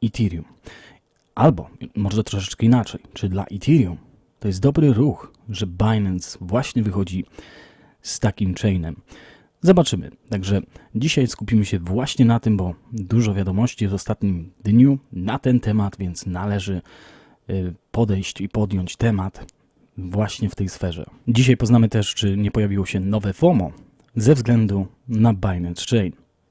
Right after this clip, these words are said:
Także zostańcie z nami, będzie dużo informacji. Mam nadzieję, że zmieścimy się w piętnastu minutach. Chyba wszyscy wiemy, czym jest Binance w świecie krypto, także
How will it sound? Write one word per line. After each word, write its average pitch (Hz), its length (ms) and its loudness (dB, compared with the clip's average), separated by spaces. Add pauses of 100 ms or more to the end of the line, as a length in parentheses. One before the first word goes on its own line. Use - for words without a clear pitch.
(160)
Także 92 380 -2 (500)
zostańcie 131 480 4
z 95 40 -2
nami, 101 220 0
będzie 90 200 -8
dużo 117 240 0
informacji. 104 540 -2
Mam 104 140 0
nadzieję, 98 320 -2
że 90 180 -4
zmieścimy 104 460 -2
się - 140 -10
w - 40 -20
piętnastu 92 440 -6
minutach. 95 420 -4
Chyba 117 180 4
wszyscy 147 320 0
wiemy, 120 240 6
czym 113 200 0
jest 95 160 -2
Binance 98 460 0
w - 0 -
świecie 104 240 -8
krypto, 98 320 -6
także 90 300 -4